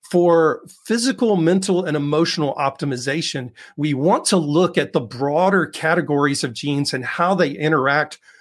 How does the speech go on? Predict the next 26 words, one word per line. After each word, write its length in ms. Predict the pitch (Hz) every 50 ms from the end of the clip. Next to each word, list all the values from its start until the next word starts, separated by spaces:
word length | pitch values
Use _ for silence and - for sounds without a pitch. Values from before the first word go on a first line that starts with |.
| _ _ -
with 180 | 156 147 -
one 180 | 151 139 139 143
of, 180 | 135 120 139 - -
one 220 | 127 139 151 143
another. 400 | 127 123 135 147 123 104 95 - _ _ _ _ _ _ _ _ _ _ _ - - - - - -
These 240 | 160 185 196 -
clusters 560 | - - 208 208 226 196 - - 160 147 - 151
of 100 | 135 123
genes 540 | 117 143 143 151 151 151 151 147 - - _ - - - - - _ -
are 280 | 147 143 139 131 131
genes 500 | 131 120 - 147 156 156 175 175 165 - -
that 120 | 156 143
are 60 | 143
responsible 600 | 131 131 - - 156 143 147 - - 131 143 139
for 260 | 127 - 135 123 123
inflammatory 720 | - 131 131 127 - 143 135 135 135 135 - 143 131 131 117
regulation, 840 | 120 120 117 117 123 113 127 147 180 190 - 247 240 214 190 190 - _ - _ _ _ -
uh, 140 | 143 139 135
and 180 | 131 139 131 127
management, 640 | 143 151 175 208 196 202 233 247 233 - - 170 123
genes 440 | - 147 151 156 156 156 151 -
that 120 | - 147 139
are 80 | 139
responsible 640 | 123 131 127 - - 139 135 135 - 135 135 131 127
for 300 | 120 - - 127 117 120
detoxification 1120 | 120 117 131 123 123 - 120 120 - - - 113 113 - - 160 185 185 - - 220 208